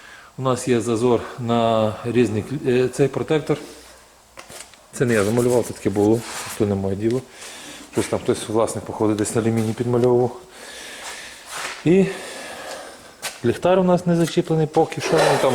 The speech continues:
буде, може, переставлятися. Е, ту стойку на бак ми поставимо пізніше. Зараз ще закидаю зачіпне для ла-, е, цей,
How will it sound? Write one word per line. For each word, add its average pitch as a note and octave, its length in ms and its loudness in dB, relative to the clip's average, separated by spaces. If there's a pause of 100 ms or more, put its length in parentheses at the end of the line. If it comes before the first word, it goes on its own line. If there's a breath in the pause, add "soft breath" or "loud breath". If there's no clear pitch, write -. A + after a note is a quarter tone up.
буде, C3 180 6
може, A#2 160 2
переставлятися. A2+ 640 2 (1500)
Е, C3+ 340 6 (880 loud breath)
ту D#3+ 80 6
стойку C#3+ 480 4
на B2 500 2 (120)
бак B2 160 4 (840)
ми B2 140 4
поставимо A#2+ 560 2 (460)
пізніше. D#3 500 2 (640)
Зараз C3+ 200 6
ще C3+ 140 4
закидаю B2+ 600 6 (1200)
зачіпне C#3 520 2 (600)
для B2 460 6 (2000)
ла-, C#3+ 420 6
е, C3+ 40 6 (100)
цей, E3+ 180 6